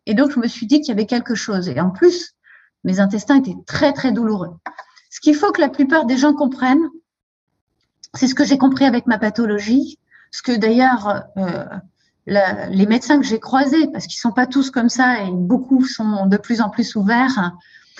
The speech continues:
euh, les médecins que j'ai croisés ont balayé d'un revers de main l'hypothèse que j'émettais, qui était de dire que la plupart des pathologies venaient des intestins. Et que si j'avais les intestins aussi douloureux, c'est que j'avais de l'inflammation à l'intérieur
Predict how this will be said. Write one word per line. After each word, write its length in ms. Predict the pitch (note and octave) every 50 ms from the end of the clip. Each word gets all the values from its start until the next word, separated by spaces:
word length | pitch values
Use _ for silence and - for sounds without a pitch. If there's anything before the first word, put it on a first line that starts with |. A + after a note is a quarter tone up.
| - _ _ _ _ _ _ -
euh, 280 | F#3+ F#3 F#3 F#3 F3 E3
les 180 | E3+ F#3 G3
médecins 260 | G#3+ A3 A3 - D4 C#4
que 60 | A#3+
j'ai 100 | A3+ A3
croisés 360 | - - A3+ A3 A3 C4 C4
ont 180 | A#3+ G#3+ G3+ F#3+
balayé 560 | F#3 F3+ A#3+ C4 C#4 C#4 C4+ C4 B3 C#4 C#4
d'un 140 | B3 A3+ G#3+
revers 320 | G#3+ G#3 G#3 A3+ A3 G3+
de 100 | G3 G#3
main 360 | G#3+ A3 A3+ A#3+ C4 D4 D#4 D4+ C#4+
l'hypothèse 640 | - G3 A#3+ A3 - B3+ B3 B3+ - C#4+ D4 C#4 -
que 100 | - A3+
j'émettais, 680 | G3 G3+ A3 G#3 G3+ G3 G3 - C#4 D4 D#4+ F4+ F4+ - _ _ _ _ _ _ _ _
qui 120 | - A3+
était 260 | A3 G#3 - C#4 D4
de 120 | A3+ A#3+ A3+
dire 480 | G3 G3+ C4 D4 D#4 D#4 - - -
que 340 | - - B3 A#3+ B3 C4+ D4+ D4+ - _ _ _ _ _ _ _ _ _ _ _ _ _ -
la 140 | D#4 E4
plupart 580 | D#4+ - - E4+ F4+ F4 - D#4 D#4 D4+ - G#3+
des 100 | G#3+ A3+
pathologies 1000 | - - C4 D4+ C#4 D4+ D4 B3+ B3 B3 A3+ G#3 G#3 A#3 B3+ C#4 D#4 F4 - - - -
venaient 340 | G3+ G#3+ B3 C4 B3 D4 C#4
des 220 | A3+ B3+ A#3 A#3+
intestins. 560 | C4+ C4 C4 A#3+ G#3 - - G3 D#3+ E3 - - _ _ _ _ _ _ _ _ _ _ _ -
Et 120 | - G#3+ -
que 380 | B3+ A#3 A3+ G3+ E3+ - - -
si 400 | F#3 - - - D#4+ E4 D#4 C4+ - -
j'avais 320 | G3+ F#3+ A3+ A3+ A3 C4
les 220 | B3 A#3+ A#3 A3
intestins 600 | C4 B3+ C4 C4+ C4 - - B3+ A#3+ A#3 G#3+ G#3 - -
aussi 320 | B3+ B3 - - C4+ A#3+
douloureux, 680 | F#3 F#3+ G3 D4+ D#4+ E4+ E4 E4 C#4+ A#3+ C4 C4 C4+ C4+
c'est 200 | C4 - - A3
que 60 | F#3
j'avais 240 | - A#3+ A#3 A3 D4
de 80 | A#3 C4+
l'inflammation 680 | C4+ B3+ C4 - D4 C4 B3 B3 A#3+ - - C#4+ C4
à 80 | A#3+
l'intérieur 800 | A#3 A3+ A3+ A3 - G#3+ G3+ G#3 G#3 G3+ A#3 C4 C4+ C4 - -